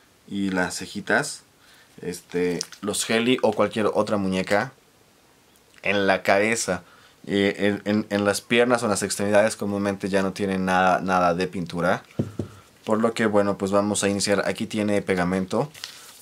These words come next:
porque esta Heli venía con, con un moñito pegado aquí.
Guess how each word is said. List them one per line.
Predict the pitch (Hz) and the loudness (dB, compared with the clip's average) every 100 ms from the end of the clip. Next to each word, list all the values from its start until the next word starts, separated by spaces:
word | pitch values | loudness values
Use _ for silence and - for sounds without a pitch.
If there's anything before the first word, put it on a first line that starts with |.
| - | -6
porque | 110 110 113 104 | -4 -2 -2 0
esta | 104 104 | -2 -2
Heli | 110 98 104 101 | -2 -2 -2 -4
venía | - 87 90 95 92 | -4 -2 -2 0 -2
con, | - 95 90 90 101 - - - - - - - - - - | -4 -4 -4 -4 -8 -14 -20 -20 -20 -20 -20 -20 -20 -20 -10
con | 95 98 | -4 -2
un | 101 | 0
moñito | 101 95 92 98 | 0 -2 -4 -4
pegado | 92 87 87 92 110 | 0 2 4 4 0
aquí. | 80 85 90 113 | -2 -6 -6 -6